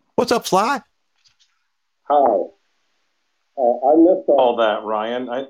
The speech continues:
Speaker 2: I, I really need you. I was, I was planning to ask you and Stray about this. Uh, can you please repeat what you were starting to say before I had to leave, uh, about, uh, deadlifting?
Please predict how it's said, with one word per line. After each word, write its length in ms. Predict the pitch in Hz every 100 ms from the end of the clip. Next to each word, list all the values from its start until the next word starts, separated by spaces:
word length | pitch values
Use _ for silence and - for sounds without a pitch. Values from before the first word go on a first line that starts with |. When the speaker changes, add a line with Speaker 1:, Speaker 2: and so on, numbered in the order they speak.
| -
Speaker 2:
I, 120 | 127 131
I 60 |
really 320 | 147 185 175
need 240 | 160 160 139
you. 300 | 151 147 135
I 100 | 135
was, 220 | 135 131 _ _ _ _ _ _ -
I 80 |
was 160 | 165 165
planning 380 | - 190 185 151
to 100 | 139
ask 340 | 156 143 -
you 160 | 160 139
and 80 | 113
Stray 320 | - 151 151
about 360 | 104 101 95 101
this. 460 | 90 - - - _ _ -
Uh, 200 | 110 107 -
can 120 | 139
you 120 | 196
please 440 | 202 190 180 165 -
repeat 460 | - 143 156 156 - -
what 140 | 131 135
you 120 | 123
were 100 | 120
starting 380 | 139 131 123 110
to 60 |
say 360 | 104 120 123 139
before 420 | 110 117 117 107
I 60 | 113
had 100 | 107
to 60 |
leave, 460 | 98 104 139 156 - _ _ _ _ _ _ _ _ _ -
uh, 60 | -
about, 440 | 107 107 107 113 -
uh, 420 | 101 95 92 90 _ _
deadlifting? 640 | 131 127 104 - 87 82